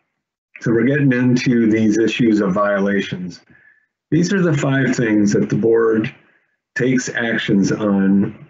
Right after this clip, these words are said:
when a complaint is made, an investigation is done, and they need to do something like revoke or suspend or put someone on probation. And then, and I'm not saying just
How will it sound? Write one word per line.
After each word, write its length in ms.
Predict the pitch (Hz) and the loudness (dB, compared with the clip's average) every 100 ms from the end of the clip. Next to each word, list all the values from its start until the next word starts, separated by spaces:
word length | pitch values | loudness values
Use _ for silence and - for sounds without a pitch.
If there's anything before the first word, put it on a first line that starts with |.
| - | -8
when 460 | 113 113 113 113 110 | -2 0 0 0 0
a 100 | 104 | -2
complaint 420 | 104 107 113 117 | -2 0 0 0
is 140 | 113 | 0
made, 520 | 101 101 101 104 - | 0 0 2 0 0
an 80 | 107 | -2
investigation 840 | 98 95 104 - 101 104 101 113 101 | 0 0 -2 -2 0 0 0 0 0
is 160 | 98 | 0
done, 520 | 98 95 95 95 95 - - _ _ _ _ _ - | -2 -2 0 0 0 -6 -20 _ _ _ _ _ -6
and 600 | 117 113 110 113 110 104 | -4 -2 0 0 2 2
they 160 | 107 | 2
need 160 | 104 104 | 2 2
to 100 | 101 | 2
do 160 | 104 101 | 2 0
something 420 | - 104 98 107 | 0 -2 0 0
like 260 | 98 98 - | 0 -2 -2
revoke 440 | 101 95 101 98 | -2 0 -2 -2
or 60 | 104 | -4
suspend 600 | - - - 98 95 95 | -2 -4 -4 -2 0 0
or 80 | 98 | 0
put 240 | - 113 | -4 -6
someone 300 | - 101 98 | -2 0 0
on 140 | 92 95 | 0 -2
probation. 680 | 107 92 95 - 92 87 - _ _ _ _ _ _ _ - | 0 0 -2 -4 -6 -10 -20 _ _ _ _ _ _ _ -4
And 180 | 113 | 0
then, 240 | 127 131 127 | 2 2 2
and 160 | 131 | 2
I'm 80 | 143 | 2
not 200 | 139 117 | 2 0
saying 380 | - 123 117 104 | -2 0 2 2
just 340 | 113 113 - | 2 0 -4